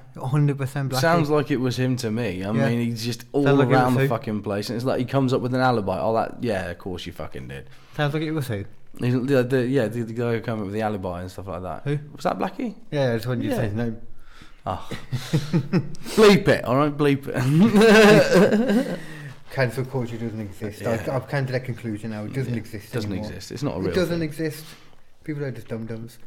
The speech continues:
Speaker 2: You just do the whatever the fuck you want anyway, and those people who don't wanna watch, watch or listen to you anymore won't watch or listen to
Speaker 1: Yeah.
Speaker 2: you anymore. That's basically what it's always been.
Speaker 1: I've straight up.
Speaker 2: You know,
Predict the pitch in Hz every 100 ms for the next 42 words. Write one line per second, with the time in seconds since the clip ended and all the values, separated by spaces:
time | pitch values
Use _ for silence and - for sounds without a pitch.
0 | - 120 127 127 113 104 101 95 76 101
1 | 98 95 90 - 92 90 85 95 92 90
2 | 92 92 92 92 107 90 92 98 92 90
3 | 92 92 92 - 92 101 92 98 92 90
4 | 92 - 90 90 92 90 90 78 80 -
5 | 92 98 104 95 90 87 90 90 92 85
6 | - 117 92 - - 92 92 95 90 -
7 | 87 - 101 90 87 - - 87 90 -
8 | - - - - - 131 - - 107 101
9 | 104 - - - 98